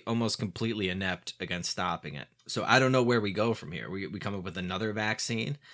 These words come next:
and then what? Then there's another variant, and we need a new vaccine for that one. Like I've been saying, this is, this is it.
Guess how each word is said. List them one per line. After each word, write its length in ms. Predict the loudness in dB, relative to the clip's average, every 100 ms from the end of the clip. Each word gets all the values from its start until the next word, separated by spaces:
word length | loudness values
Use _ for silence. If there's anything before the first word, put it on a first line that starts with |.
| -20 -20 _
and 220 | -4 -2 -2
then 340 | -2 -4 -4
what? 240 | -4 -6 _ -6
Then 160 | -4
there's 180 | -2 -4
another 380 | -4 -2 0 0
variant, 680 | 0 0 0 0 -2 -8 -14 -20 -20 _ -6
and 880 | -4 -2 -4 -4 -4 -6 -6 -6
we 100 | -4
need 200 | -2 -2
a 20 | -2
new 220 | -2 -2
vaccine 580 | -2 -2 -2 -2 -4 -6
for 160 | -8
that 260 | -2 -2 -2
one. 260 | -4 -4 -6 -20 _
Like 240 | 0 2 2
I've 260 | 0 0
been 180 | -2 0
saying, 500 | 2 2 2 0 0
this 240 | 0 0
is, 400 | 0 -2 -4 -6 -8
this 200 | -4 -2
is 160 | -2 0
it. 300 | 0 -2